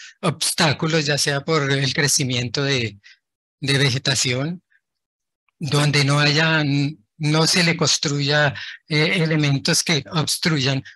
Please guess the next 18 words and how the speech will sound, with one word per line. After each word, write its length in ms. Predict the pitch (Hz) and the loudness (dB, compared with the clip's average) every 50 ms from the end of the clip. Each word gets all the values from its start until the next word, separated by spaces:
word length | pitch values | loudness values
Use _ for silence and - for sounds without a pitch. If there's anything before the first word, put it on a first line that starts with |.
| _ _ | _ _
la 160 | - 175 160 143 | -4 -2 0 0
señal 640 | - - 143 127 127 139 139 131 110 101 101 101 _ _ _ _ _ _ _ _ _ _ _ | 0 0 0 0 2 2 2 2 0 -2 -8 -18 _ _ _ _ _ _ _ _ _ _ _
satelital 680 | - - - - 165 160 135 127 131 - 135 131 123 | -4 -2 -2 -2 0 0 0 0 0 0 0 0 0
de, 180 | 123 143 123 - _ _ _ | -2 -4 -6 -8 _ _ _
de 180 | - 156 156 135 | -4 0 0 2
la, 340 | 127 123 113 110 101 101 - _ _ _ _ - | 2 0 -2 -2 -6 -10 -18 _ _ _ _ -6
de 140 | 139 143 139 | -2 0 0
la 100 | 123 120 | 0 0
antena. 420 | 107 101 - 143 120 101 - - - _ - - - - - _ _ _ _ - | -2 -2 -2 -2 -2 -4 -6 -10 -14 _ -20 -20 -20 -20 -20 _ _ _ _ -4
Y 320 | 208 240 262 262 247 262 _ _ _ | 0 0 0 0 -2 -4 _ _ _
los 320 | - 190 185 185 202 180 | -8 -4 -2 0 0 0
herramientas 1000 | - 277 254 233 240 240 233 226 202 180 175 165 - 180 196 - - - - _ _ _ _ _ _ _ _ _ _ _ _ _ _ _ _ _ _ _ _ _ _ _ _ _ _ - | 0 -2 0 0 0 0 -2 -2 -2 -4 -6 -4 -2 0 0 0 0 -2 -4 _ _ _ _ _ _ _ _ _ _ _ _ _ _ _ _ _ _ _ _ _ _ _ _ _ _ -2
nos 180 | 196 196 220 214 - | -2 -2 -2 -2 -6
permiten 580 | - 220 196 196 202 185 170 147 180 190 202 - - | -6 -4 -2 0 0 0 0 0 0 -2 -2 -2 -2
a 120 | 185 180 | 0 0
nosotros, 800 | 170 185 185 - - 180 147 - - 156 175 175 - - - _ - | 2 2 2 2 2 2 2 2 2 2 2 0 -2 -6 -12 _ -6
digamos, 600 | 147 135 135 131 131 123 131 143 147 143 135 - | -4 -2 0 0 0 0 -2 -2 -2 -2 0 0
eh, 340 | 147 135 131 120 110 101 | 0 0 -2 -2 -4 -8